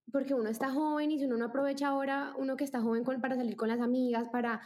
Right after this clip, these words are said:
yo no sé, cocinar, para estar con el novio, para hacerse un viaje, pues, pues sí, como que el trabajo también, gracias a Dios, nosotros nos podemos dar esa ventaja de también, pues, trabajar un montón, pero también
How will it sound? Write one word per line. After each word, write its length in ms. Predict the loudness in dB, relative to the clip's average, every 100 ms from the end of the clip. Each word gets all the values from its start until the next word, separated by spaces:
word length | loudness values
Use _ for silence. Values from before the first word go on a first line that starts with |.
| -14 -12 -2
yo 140 | 0
no 120 | 0
sé, 360 | 0 0 0 0
cocinar, 800 | 0 2 2 2 2 0 0 -2
para 380 | -2 0 0 -2
estar 320 | -6 -6 -4
con 120 | 0
el 160 | 0 2
novio, 500 | 2 2 2 0 0
para 160 | 0 0
hacerse 280 | -2 -2
un 120 | -2 0
viaje, 420 | 0 0 0 -2
pues, 300 | -2 -4 -6 -20 _ _ _ _ _ _ _
pues 140 | -6 -4
sí, 120 | -2
como 220 | 0 -2
que 160 | -2 -4
el 100 | -2
trabajo 340 | -2 -2 -2
también, 440 | -2 -2 0 -2 -6 _ _
gracias 420 | -4 -2 0 0 0
a 60 |
Dios, 180 | 0 -2
nosotros 300 | -2 -2 0
nos 120 | -2
podemos 380 | 0 -2 0 0
dar 120 | 0
esa 180 | 0 0
ventaja 480 | 0 0 -2 0 0
de 340 | 0 -2 -6 _
también, 380 | -2 0 0 0
pues, 280 | -2 -2 -4 _ _ _ _ _ _ -18 -8
trabajar 400 | -2 0 0 -2
un 80 | 0
montón, 380 | 0 0 0 0
pero 180 | 0 0
también 280 | 0 -2